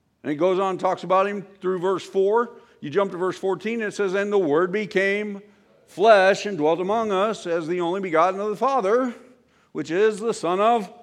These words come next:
God," which is Jesus Christ. Jesus is the Word. Old Testament, they had the Word.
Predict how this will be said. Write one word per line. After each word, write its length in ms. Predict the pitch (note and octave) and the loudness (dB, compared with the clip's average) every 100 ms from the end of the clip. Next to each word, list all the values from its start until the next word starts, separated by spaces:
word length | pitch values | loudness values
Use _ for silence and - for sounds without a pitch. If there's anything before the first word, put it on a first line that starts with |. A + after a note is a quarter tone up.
| - _ _ _ _ _ _ | -20 _ _ _ _ _ _
God," 400 | A3 A3 A3 A3+ | 6 8 8 4
which 220 | A3 G3+ | 0 0
is 480 | G3 A3 C4+ A#3 - - _ _ _ | 6 6 4 -2 -12 -20 _ _ _
Jesus 320 | E3+ F3 D3+ - | -8 -8 -8 0
Christ. 440 | A3 A#3+ G3 - | 4 4 4 -2
Jesus 280 | D3+ C3+ C#3 | -6 -6 -8
is 140 | D3+ | -6
the 80 | D#3 | -2
Word. 460 | F3+ A3+ A3+ A3 - - - _ _ _ _ - | 2 4 2 0 -8 -20 -20 _ _ _ _ 2
Old 240 | D#3 G3+ | 4 6
Testament, 420 | A3 A3 A3 A3 | 8 6 4 2
they 140 | G#3+ G#3 | 6 8
had 160 | G#3+ | 6
the 60 | G3 | 6
Word. 440 | G#3 A3 A3 F#3+ | 6 6 4 2